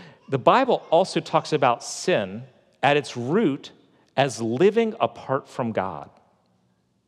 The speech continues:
doing what you want without regard for God at any moment. And on that basis, we all do it. You may follow all the rules,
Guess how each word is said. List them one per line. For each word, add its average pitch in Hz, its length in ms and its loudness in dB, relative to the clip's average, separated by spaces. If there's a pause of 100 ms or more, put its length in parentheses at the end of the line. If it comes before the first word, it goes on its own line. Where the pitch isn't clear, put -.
(2000)
doing 185 400 0
what 156 280 -2
you 160 100 -2
want 120 480 -4 (280)
without 123 360 0
regard 101 320 -4
for - 140 -12
God 92 320 -4
at 107 260 -10
any 110 240 -6
moment. 90 580 -12 (2000)
And 110 100 -10
on 101 140 -6
that 123 240 0
basis, - 720 -6 (640)
we 110 160 -8
all 110 280 -4
do 85 260 -12
it. - 240 -20 (1200)
You 147 180 -2
may 185 180 0
follow 143 460 -2
all 120 200 -2
the 120 100 -4
rules, - 760 -12